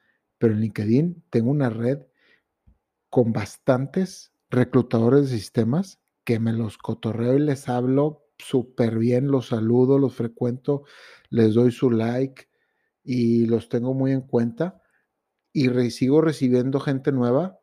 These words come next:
por poquitas publicaciones que he puesto. Simplemente por poquitas.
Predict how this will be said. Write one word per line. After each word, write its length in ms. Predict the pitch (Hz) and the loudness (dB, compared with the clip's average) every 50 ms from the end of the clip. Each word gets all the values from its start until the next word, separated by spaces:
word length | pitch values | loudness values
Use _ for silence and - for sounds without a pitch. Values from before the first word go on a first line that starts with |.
| _ _ _ - | _ _ _ 0
por 260 | 135 127 113 - - | 2 2 2 0 -2
poquitas 500 | - 117 - - - 180 - 254 240 240 | -6 -8 -8 -10 -18 -8 -4 -4 -4 -4
publicaciones 800 | - - 190 165 147 135 139 - 113 - - 135 139 143 143 - | -2 0 2 2 2 0 -2 -6 -8 -6 -4 -4 -4 -4 -6 -6
que 120 | - - 123 | -6 -6 -6
he 20 | |
puesto. 540 | - - 117 107 101 - - - - - _ _ _ _ _ _ _ _ _ _ _ _ | -6 -6 -8 -8 -8 -10 -20 -20 -20 -20 _ _ _ _ _ _ _ _ _ _ _ _
Simplemente 540 | - - 139 135 - 190 180 180 185 - | -2 0 0 2 4 4 4 4 2 0
por 300 | - - - 143 117 - | -2 0 0 0 0 -2
poquitas. 600 | - - - - 143 139 - - 95 - - - | -6 -18 -14 -12 -12 -10 -10 -12 -14 -14 -16 -20